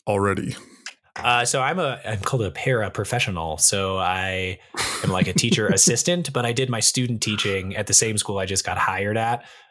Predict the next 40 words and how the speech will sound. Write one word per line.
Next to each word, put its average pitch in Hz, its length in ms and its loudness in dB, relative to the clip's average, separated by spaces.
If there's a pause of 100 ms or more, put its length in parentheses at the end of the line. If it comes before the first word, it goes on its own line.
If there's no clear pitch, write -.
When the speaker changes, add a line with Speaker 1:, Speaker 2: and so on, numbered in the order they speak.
(140)
Speaker 2:
Um, 87 640 -2
so 156 100 2
it - 20 2
was 147 60 0
pretty 180 180 2
seamless. 92 500 2
So 135 100 2
I 131 60 2
was 123 120 0
teaching 131 420 0
last 104 500 2 (180)
term, 82 680 -4
like, 85 200 -4 (160)
pretty 92 180 -2
much 80 200 -4
full 73 180 -6
time. 71 360 -4
I - 40 -18
was - 100 -6
teaching - 240 -8
four - 200 -6
classes. - 640 -4
So - 240 -6 (100)
Speaker 1:
Oh, 104 200 4
Speaker 2:
yeah. - 140 0
Speaker 1:
okay. - 100 -4 (400)
Speaker 2:
Yeah. - 120 -6 (580)
So 160 120 2
pretty 143 220 2
well. 90 240 -2 (120)
Oh 202 380 0
my 107 180 -4
Speaker 1:
All 95 60 -2
right. 214 80 2
Speaker 2:
goodness. 107 200 -2
I 90 140 -2
saw 90 280 -2
the 87 100 -6
net 90 260 -6
move. 87 380 -8